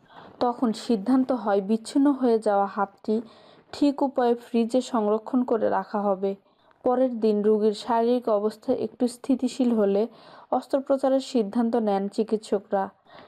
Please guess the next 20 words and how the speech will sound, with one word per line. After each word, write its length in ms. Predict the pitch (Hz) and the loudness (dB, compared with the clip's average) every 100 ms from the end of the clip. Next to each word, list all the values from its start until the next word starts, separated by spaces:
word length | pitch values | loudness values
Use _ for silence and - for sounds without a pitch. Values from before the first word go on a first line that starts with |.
| _ | _
বিএমআরআই 760 | 226 233 262 277 269 240 240 247 | 2 4 2 0 -4 -2 0 0
হাসপাতালে 640 | 240 220 214 214 208 208 | 0 -4 -4 -4 0 0
সাত 260 | 208 - 226 | 0 -2 -6
ঘন্টা 420 | 220 220 233 254 | -4 -4 -2 -2
অস্ত্রোপচারের 880 | 254 226 226 - 233 240 233 247 247 | -2 -4 -4 -6 -4 -2 -2 -2 0
মাধ্যমে 640 | 240 208 190 202 202 202 233 - - - - 208 | 0 0 -2 -2 0 0 -2 -10 -20 -20 -4 0
জোড়া 260 | 220 226 | 2 2
লাগে 260 | 220 208 220 | 0 0 -2
বিচ্ছিন্ন 500 | 208 220 - 254 240 | 0 -2 -2 0 0
হাতটি। 640 | 226 202 190 _ 208 202 196 _ _ _ _ - | 0 -4 -4 _ -6 -6 -6 _ _ _ _ -4
চিকিৎসকদের 680 | 254 277 269 294 254 277 | -2 -2 -2 -2 0 -2
আশা, 360 | - 214 - 226 | -2 -4 -2 -4
সময় 400 | 226 254 247 247 | -2 0 2 2
লাগলেও 380 | 240 220 233 247 | 0 0 0 0
স্বাভাবিক 520 | - 220 226 254 233 | -2 -4 -2 -2 0
জীবনে 340 | 240 233 233 | 0 2 0
ফিরে 320 | 240 247 233 | 0 0 2
যেতে 260 | 220 214 214 | 0 -2 -4
পারেন 360 | 214 208 202 214 | -2 -4 -4 -6
সরলা। 520 | - 208 202 202 | -4 -2 -2 -2